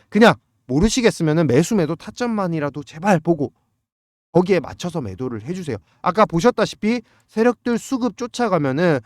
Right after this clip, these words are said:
우리가 매도 시점, 대략적인 매도 시점 다 잡을 수 있습니다. 그리고 어떤 기사 내용 나왔을 때 또다시 올라갈 것이다. 그리고 여기서 수급을 모아줬을 때, 거래량이 터져줬을 때,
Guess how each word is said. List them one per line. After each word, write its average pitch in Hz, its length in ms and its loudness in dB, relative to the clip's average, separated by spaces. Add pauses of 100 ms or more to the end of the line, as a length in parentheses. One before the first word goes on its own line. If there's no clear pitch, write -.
(200)
우리가 208 300 4
매도 143 260 2
시점, 165 360 -2
대략적인 208 520 0
매도 139 180 -4
시점 165 280 -12
다 - 140 -18
잡을 196 300 -4
수 175 140 -6
있습니다. 135 360 -6 (280)
그리고 196 280 2
어떤 220 280 4
기사 202 220 -2
내용 175 200 -2
나왔을 143 300 -4
때 185 220 -2
또다시 196 320 -6
올라갈 190 420 -4
것이다. 113 400 -8 (880)
그리고 202 440 2
여기서 180 360 2
수급을 196 560 0
모아줬을 156 720 2
때, 214 280 0 (1400)
거래량이 170 520 2
터져줬을 170 540 -6
때, 95 220 -14